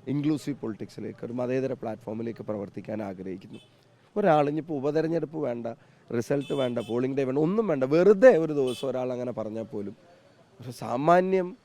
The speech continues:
ഇവിടുത്തെ മുഖ്യധാര രാഷ്ട്രീയ പ്രസ്ഥാനങ്ങൾ അതിനകത്ത് സന്തോഷിക്കുകയല്ലേ വേണ്ടത്? എന്തിനാ സി പി എം ഇത്ര പ്രയാസപ്പെടുന്നു? ബി ജെ പി പ്രയാസപ്പെട്ടോട്ടെ, മനസ്സിലാക്കാം. സി പി എം എന്തിനാ ഇത്ര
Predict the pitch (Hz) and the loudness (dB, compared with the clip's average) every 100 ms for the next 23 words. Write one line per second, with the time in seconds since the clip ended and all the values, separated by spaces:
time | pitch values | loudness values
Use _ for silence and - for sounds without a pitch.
0 | - - 147 156 139 151 127 147 143 143 | -18 -14 -6 -4 -2 -4 -2 -2 0 0
1 | 143 131 131 127 123 - 127 123 120 - | 0 -2 -4 -8 -8 -6 -6 -4 -6 -10
2 | _ _ 117 127 117 123 113 110 117 113 | _ _ -2 0 -2 -4 -4 -4 -6 -6
3 | 110 92 92 95 104 - _ _ - - | -6 -6 -10 -12 -18 -20 _ _ -6 -4
4 | 160 214 196 147 139 156 156 139 - 143 | 0 0 0 -2 0 0 0 -2 -4 -4
5 | 135 120 113 107 117 110 104 - _ - | -4 -4 -4 -6 -10 -8 -10 -14 _ -8
6 | 123 143 143 175 - 180 160 151 139 127 | 0 0 4 2 2 -2 0 0 0 -4
7 | 135 131 123 131 131 135 135 - _ _ | -6 -4 -4 -6 -6 -8 -10 -10 _ _
8 | _ - 160 185 185 180 165 156 143 | _ 0 2 4 2 2 0 -2 -4